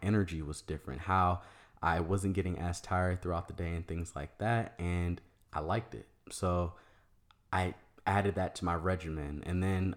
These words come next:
along with family time, gotta have family time as well. Spending time with the people that you love and understanding that, yo, especially in today's day and age, a lot of people call somebody a friend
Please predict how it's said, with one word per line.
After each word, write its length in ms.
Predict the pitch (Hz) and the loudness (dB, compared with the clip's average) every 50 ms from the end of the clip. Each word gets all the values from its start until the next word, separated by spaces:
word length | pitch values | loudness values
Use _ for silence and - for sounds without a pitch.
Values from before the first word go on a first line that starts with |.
| - - | -4 -6
along 380 | - 87 90 90 90 92 92 87 | -4 -2 0 2 2 2 2 0
with 180 | 87 85 - | -2 -2 -6
family 360 | - - 92 87 90 92 92 | -6 -4 -2 0 0 0 -2
time, 300 | 90 - 92 90 92 92 | -2 -4 -4 -4 -4 -4
gotta 220 | 95 - 85 85 87 | -4 -4 -4 -4 -4
have 200 | 82 78 80 - | -4 -4 -6 -6
family 300 | - 80 80 80 80 80 | -6 -6 -6 -6 -6 -8
time 360 | - - 82 82 82 82 80 | -6 -6 -6 -4 -4 -4 -6
as 140 | 80 - - | -6 -6 -4
well. 340 | 85 87 87 85 90 92 - - - - - _ _ - - - - - _ _ - - | -2 0 0 0 0 -2 -4 -10 -20 -20 -20 _ _ -20 -20 -20 -20 -20 _ _ -16 -12
Spending 440 | - - - - 131 123 135 131 127 | -10 -8 0 2 4 6 6 4 2
time 360 | - - 113 107 104 101 98 | 2 0 2 4 4 4 4
with 140 | 95 92 - | 2 0 -2
the 80 | 95 92 | -8 -10
people 380 | - - - 104 98 - 98 82 | -8 -6 -6 -6 -2 -2 -2 -2
that 240 | 90 82 - - | -2 -4 -4 -4
you 80 | - 87 | -4 -2
love 540 | 80 85 92 95 92 85 80 76 76 76 73 - - - | -2 0 2 2 2 2 2 0 -2 -4 -6 -8 -12 -6
and 360 | - 85 85 85 82 82 82 - | -2 -2 0 0 0 0 0 0
understanding 760 | 87 92 92 90 90 - - 92 92 92 90 90 85 82 82 | 0 0 0 0 -2 -4 -2 0 0 2 2 2 0 0 -2
that, 340 | 82 80 80 78 71 - - _ _ _ _ _ - - | -2 -2 -2 -4 -4 -8 -12 _ _ _ _ _ -6 0
yo, 340 | 98 98 95 87 76 76 - - - - _ - - _ _ - _ _ - - - - | 2 4 4 4 2 0 -4 -10 -20 -20 _ -20 -20 _ _ -20 _ _ -10 -10 -4 -4
especially 460 | 98 - - 160 196 - - 123 110 | -2 0 2 2 2 4 4 4 6
in 200 | 101 101 90 - - | 6 4 4 0 -2
today's 300 | - 104 101 98 92 90 | 0 2 4 4 2 2
day 160 | 92 90 90 | 2 2 2
and 100 | 90 85 | 2 2
age, 460 | - 113 117 104 98 95 90 - - - | 2 4 4 4 4 2 0 -2 -6 -4
a 40 | 87 | 2
lot 160 | 95 110 135 | 2 2 2
of 80 | - - | 2 0
people 180 | 117 113 104 | 0 0 0
call 600 | - - 98 92 87 90 85 85 85 90 - - _ _ - | 0 0 0 2 2 2 0 0 -2 -6 -8 -14 _ _ -12
somebody 460 | - - 95 92 90 87 82 82 76 | -4 0 0 2 2 2 2 0 -2
a 40 | 73 | -4
friend 600 | - - - - 98 98 107 107 110 113 120 120 | -6 -10 -2 2 2 4 4 4 4 4 2 0